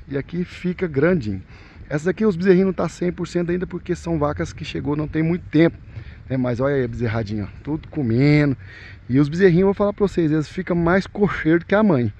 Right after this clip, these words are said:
que chega junto no coxo mesmo, né? Além do leitinho, que a vaca vai au-, aumentar o leite, né? A vaca comendo bem no coxo, ela também tende a aumentar o leite. E aí você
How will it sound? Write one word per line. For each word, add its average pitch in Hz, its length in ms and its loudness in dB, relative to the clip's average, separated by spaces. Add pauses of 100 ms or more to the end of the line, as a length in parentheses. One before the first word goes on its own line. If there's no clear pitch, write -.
(400)
que 131 140 -4
chega 170 340 -2
junto 190 180 2
no 196 120 -2
coxo 185 340 2
mesmo, 113 220 0
né? 139 120 0 (380)
Além 123 300 2
do 151 100 0
leitinho, 151 500 2 (280)
que - 80 -6
a 123 80 4
vaca 131 320 0
vai 131 160 2
au-, 139 160 0 (100)
aumentar 135 500 2
o 127 40 2
leite, 151 340 -2
né? 139 80 0
A 123 60 -2
vaca 123 240 -4
comendo 127 320 0
bem 123 180 0
no 123 80 0
coxo, 139 340 -2 (460)
ela 113 140 -8
também 127 260 2
tende 131 540 2
a - 40 -10
aumentar 131 360 2
o 147 80 0
leite. 147 360 2 (520)
E 123 80 -2
aí 127 180 4
você 160 320 2